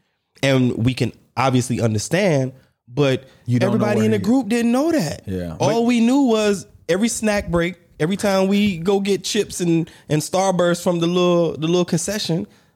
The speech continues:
Speaker 1: we all, we gonna meet outside by the, on the side of the basketball court, on the side of the gym, and we gonna snap.
Speaker 2: Yeah.
Speaker 1: And it's your mama jokes all day long. We didn't know that he lost his mama. So we never really know. I mean, that's just like a, that's an extreme case, but, like,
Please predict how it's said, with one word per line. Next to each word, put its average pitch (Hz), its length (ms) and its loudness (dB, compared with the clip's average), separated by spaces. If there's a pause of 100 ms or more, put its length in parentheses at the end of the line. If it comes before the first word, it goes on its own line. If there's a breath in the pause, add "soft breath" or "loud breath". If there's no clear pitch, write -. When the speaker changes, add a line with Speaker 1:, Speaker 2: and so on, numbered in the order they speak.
(120)
Speaker 1:
we 196 180 2
all, 175 300 2
we 156 140 0
gonna 147 180 2
meet 147 160 2
outside 170 800 -2
by 127 140 2
the, 156 100 0
on 131 100 2
the 127 60 0
side 131 200 2
of 156 60 2
the 185 60 0
basketball 165 480 0
court, 151 180 0
on 143 100 0
the 127 60 -2
side 123 220 0
of 160 60 -2
the 190 60 -2
gym, 165 360 -2 (400 soft breath)
and 120 120 0
we 143 100 2
gonna 175 180 2
snap. 294 420 -4 (160)
Speaker 2:
Yeah. 95 400 0
Speaker 1:
And 117 160 2
it's 151 140 -2
your 156 140 2
mama 214 280 0
jokes 139 300 0
all 135 160 2
day 165 160 0
long. 208 340 -4 (380 soft breath)
We 135 160 2
didn't 185 180 2
know 233 160 2
that 226 120 0
he 170 100 2
lost 127 240 0
his 107 100 -6
mama. 92 240 -10 (380 loud breath)
So - 160 -2
we 165 160 2
never 185 260 0
really 160 240 0
know. 139 560 0
I 131 60 0
mean, 139 160 2
that's 151 160 -2
just 143 120 -2
like 131 160 0
a, 117 140 -2 (160)
that's 131 220 -2
an 139 80 -2
extreme 135 340 -2
case, 175 280 -2
but, 131 100 -4
like, 123 240 0